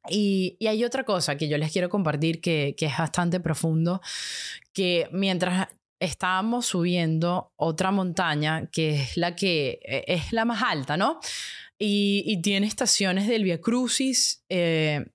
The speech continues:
que las empezamos a hacer. Es una subida súper empinada y poder estar con este grupo, como les dije, de, de personas mayores que fueron con nosotros, o que más bien nosotros nos colamos con ellos,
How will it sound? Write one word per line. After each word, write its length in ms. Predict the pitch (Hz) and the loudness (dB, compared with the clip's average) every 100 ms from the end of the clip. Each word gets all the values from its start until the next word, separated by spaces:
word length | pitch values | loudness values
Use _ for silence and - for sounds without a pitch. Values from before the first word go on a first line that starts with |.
| - _ - - | -20 _ -16 -4
que 100 | 175 | 0
las 160 | 160 156 | 2 2
empezamos 500 | 151 151 165 175 220 | 0 0 2 2 2
a 40 | |
hacer. 420 | 165 - 170 180 208 - - - - - - - - _ - | 2 2 2 0 -4 -10 -12 -12 -14 -16 -16 -20 -20 _ -4
Es 140 | 190 | 0
una 560 | 185 208 233 240 226 208 | 0 2 2 2 2 0
subida 680 | 170 190 190 190 196 214 240 | -2 0 2 2 2 2 2
súper 400 | - 320 320 226 | 0 -2 0 0
empinada 1000 | 208 185 175 180 190 185 190 214 185 - _ | 2 2 2 0 2 2 2 0 -4 -8 _
y 240 | - 190 190 | -2 0 0
poder 380 | 156 190 185 208 | 0 0 2 0
estar 340 | 226 - 247 | -2 -2 0
con 160 | 247 240 | 0 0
este 240 | 190 214 | 0 0
grupo, 460 | 202 175 160 180 180 | 2 0 0 -2 0
como 240 | 165 151 | 0 2
les 160 | 143 131 | 2 2
dije, 340 | 180 160 185 | 2 2 2
de, 340 | 170 156 139 135 | 2 2 2 0
de 120 | 147 | 0
personas 400 | 143 139 151 190 | 0 -2 0 2
mayores 460 | 202 135 170 185 - | 2 2 2 0 -2
que 100 | 156 | -2
fueron 300 | 151 151 170 | 0 0 0
con 220 | 175 156 | 0 0
nosotros, 680 | 151 - 135 - 151 - - - - - | 0 0 0 0 -4 -6 -12 -16 -16 -4
o 120 | 185 | -2
que 120 | 170 | 0
más 140 | 160 175 | 0 2
bien 140 | 185 | 2
nosotros 340 | 147 147 160 | 0 0 2
nos 220 | 190 170 - | 2 0 -2
colamos 480 | 156 170 180 175 | 0 2 0 -2
con 180 | - 196 | 0 0
ellos, 400 | 185 143 170 202 | 2 0 -2 -4